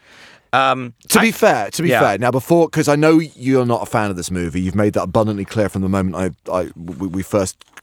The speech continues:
Speaker 2: connected today. Um, Ross gave us plenty of notice, and he has a legitimate excuse. In amongst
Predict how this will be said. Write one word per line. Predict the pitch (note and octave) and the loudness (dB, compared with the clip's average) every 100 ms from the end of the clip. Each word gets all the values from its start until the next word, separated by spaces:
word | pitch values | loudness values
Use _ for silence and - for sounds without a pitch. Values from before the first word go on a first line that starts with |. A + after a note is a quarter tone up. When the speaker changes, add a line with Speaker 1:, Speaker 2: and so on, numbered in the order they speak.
| - | -6
Speaker 2:
connected | A#2 A2+ - F2+ | -2 -2 -4 -8
today. | F2+ F2 E2 D#2+ - - - - | -6 -6 -6 -8 -14 -20 -4 2
Um, | D3+ D3+ - _ _ _ | 2 0 -10 _ _ _
Ross | - C3+ F3+ - | -2 4 4 2
gave | - E3 C#3+ | 0 0 0
us | |
plenty | - - C#3+ B2+ | -4 -2 -2 0
of | B2 | -2
notice, | G#2+ F#2 D#2+ D2+ - | -2 -6 -8 -12 -8
and | G#2+ | -2
he | A#2 | 0
has | B2+ D3+ | 0 2
a | C#3+ | 0
legitimate | C3 B2 G#2 G#2 | 0 -4 -4 -6
excuse. | G#2 - - G#2 F#2+ | -6 -8 0 0 4
In | F#3 | 2
amongst | C#4+ B3+ G#3+ D#3 - | 2 2 0 -2 -6